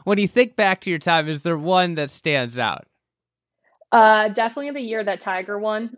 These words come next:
Speaker 2: I mean, the energy on the course, you could just feel it. And we all came into work early that morning, raring to go, because we all just knew it was gonna be an amazing day.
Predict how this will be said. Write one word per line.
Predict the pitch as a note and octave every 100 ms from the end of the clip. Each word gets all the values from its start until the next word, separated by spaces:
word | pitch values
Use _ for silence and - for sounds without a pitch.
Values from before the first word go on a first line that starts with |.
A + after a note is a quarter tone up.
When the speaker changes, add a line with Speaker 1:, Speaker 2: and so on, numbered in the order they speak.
| -
Speaker 2:
I | G3
mean, | G3 G3
the | G3 G3
energy | F#3 G3 F#3+ G#3+
on | G3+
the | F#3+
course, | F#3 F3+ F#3 F#3+ -
you | F#3
could | F#3+ E3+
just | E3 - _
feel | E3+ E3 D#3+
it. | D#3+
And | F3+
we | F3+
all | G3 F#3+
came | F#3+ F#3
into | F3+ F3
work | E3+ F3 -
early | F3+ F3 E3+
that | E3+ E3
morning, | E3+ D#3+ E3+ F3
raring | F3 E3+ E3
to | E3+
go, | D#3+ D#3
because | D#3 E3+ - D#3+ D#3+ E3
we | F3
all | E3+
just | D#3+ E3 -
knew | D#3
it |
was | D#3 D3+
gonna | D#3
be | D#3+ E3
an | D#3
amazing | E3 D#3+ D3+ D#3+
day. | D#3 D3+ D#3 -